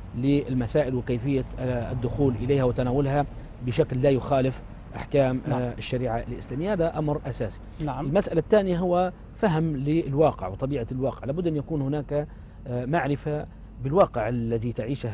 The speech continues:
Speaker 1: الدولة والذي هو، آه، يكون مقدم على المشاركة في صنع، آه، القرار في، فيه.
Speaker 2: نعم.
Speaker 1: فيعني اختيار الأشخاص الذين قد يكونون، آه،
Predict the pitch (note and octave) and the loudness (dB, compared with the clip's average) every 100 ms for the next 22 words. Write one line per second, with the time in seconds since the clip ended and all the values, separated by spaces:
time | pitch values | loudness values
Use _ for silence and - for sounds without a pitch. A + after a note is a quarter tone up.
0 | - A2 C3+ D3+ D3+ B2+ C3 B2 C#3 C#3+ | -6 -4 -2 0 0 0 -2 -2 -2 -2
1 | C#3 C#3+ - - - - B2 A#2+ A#2 A#2 | -4 -6 -10 -16 -16 -10 -6 -4 -4 -6
2 | A2+ A2+ G2+ A#2 A2+ D3 C3 D3+ - A#2 | -6 -6 -6 -6 -4 0 2 2 0 -4
3 | A#2 A#2 C3+ C#3 A#2 A2 A2+ G#2+ C#3 B2 | -4 0 0 0 -4 -4 -4 -2 -2 -2
4 | G#2+ B2 B2 A#2 - C#3 B2+ A#2 - - | -6 -4 -4 -4 -4 -4 -4 -6 -14 -18
5 | - - A#2 A#2+ - B2+ C#3 C3 D#2+ F2 | -16 -10 -8 -8 0 2 4 2 -4 -10
6 | - - - B2 A#2+ G#2+ A2 C#3 G2+ - | -12 -12 -4 -2 -2 -4 -4 -2 -2 -6
7 | - - - B2 C3+ C#3+ B2 A#2+ B2 A#2 | -16 -16 -10 -4 -2 -2 -2 -4 -2 -4
8 | B2 A#2 - C#3+ F3+ D#3 C#3 - C#3 A#2 | -4 -6 -4 2 4 2 -4 -4 -2 -2
9 | A2+ A#2 C#3 C3 A#2 - - - C3+ C3+ | -2 -2 -2 -2 -4 -10 -16 -6 0 2
10 | C#3+ D#3+ C#3 A#2+ B2+ B2 A#2 A2 A2 | 4 2 2 0 -2 -2 -4 -6 -8